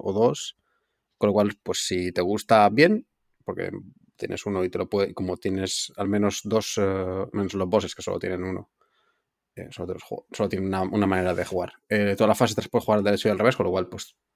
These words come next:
lo puedes disfrutar un poquito más. Y si no te gusta, lo bueno es que en un momento que es-, te pasas el nivel, esa gimmick la puedes mandar a tomar por saco y, y ya está. Y tiene eso,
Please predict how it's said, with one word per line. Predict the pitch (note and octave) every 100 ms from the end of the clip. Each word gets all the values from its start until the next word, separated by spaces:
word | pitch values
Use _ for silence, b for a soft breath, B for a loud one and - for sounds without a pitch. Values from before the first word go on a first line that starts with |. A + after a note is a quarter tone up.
| _
lo | - -
puedes | G2+ F#2
disfrutar | - F#2 F#2
un | F2
poquito | F#2 B2+
más. | E3 G#3 - _ _ _ _ _ _ _ _ _ _ _ _ _ _ _ _ _ D3+
Y | D3 C#3 C3 B2+ A#2+ A2+
si | G#2 A#2
no |
te | A#2
gusta, | B2 -
lo | C#3
bueno | G#2+ A2+
es | B2
que | - G2 F#2
en |
un | F#2 F2+ F2 - - F#2+ F#2+
momento | F#2+ F#2+ F#2+ G2+
que | G2 G2
es-, | F#2 -
te | G#2
pasas | G2 F#2+
el | F#2+
nivel, | F#2+ A2+
esa | A2 F#2
gimmick | G2+ G2+ -
la | F2+
puedes | - F#2+
mandar | F#2 F#2
a |
tomar | F#2+ F#2
por | F#2+
saco | - F#2+ A#2 G2
y, | F#2 - _
y | -
ya | -
está. | - - _ _ _ _ _ _ _ _ _ _ _ -
Y | A2
tiene | A#2+ A#2+
eso, | G#2